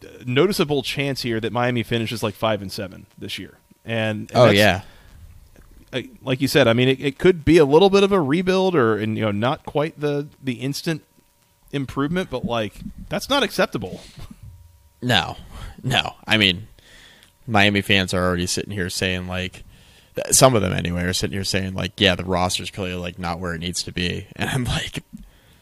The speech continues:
Speaker 1: Mm-hmm.
Speaker 2: "What?" Not, and that, that, not Cam, right? Not Cam. Cam's not saying that.
Speaker 1: Yeah.
Speaker 2: Cam think,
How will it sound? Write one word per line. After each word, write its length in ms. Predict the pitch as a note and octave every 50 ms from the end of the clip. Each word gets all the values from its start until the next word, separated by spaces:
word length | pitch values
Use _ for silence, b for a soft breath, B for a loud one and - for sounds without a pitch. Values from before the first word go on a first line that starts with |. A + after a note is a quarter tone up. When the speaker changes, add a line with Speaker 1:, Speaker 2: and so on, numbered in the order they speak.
| _
Speaker 1:
Mm-hmm. 340 | - A#2+ G#2+ G#2 G#2+ G#2 G#2+ G2+ - - B B B B B B B B B _ _ _ _ _
Speaker 2:
"What?" 320 | - - - A#3+ F#4+ - - _ _ _
Not, 140 | A#2+ A#2 -
and 180 | F#2+ B2 A#2+ A#2
that, 140 | F#2+ - D#2
that, 160 | A2+ G#2+ -
not 240 | A#2 C3+ A#2 G2 -
Cam, 460 | - - A#2+ G#2 F2+ - - F2+ G#2 - - _ _ _ _ _
right? 260 | - G#2 F2+ F2 E2+ - -
Not 220 | - G2 E2 -
Cam. 340 | - G2 G2 F#2+ - - G#2 - -
Cam's 260 | - G2+ F2 - - -
not 100 | - -
saying 240 | - - - - -
that. 200 | - - - - _
Speaker 1:
Yeah. 240 | B2 A#2 F#2+ D#2 - -
Speaker 2:
Cam 200 | - - A#2+ G#2+
think, 220 | F#2+ - F#2 -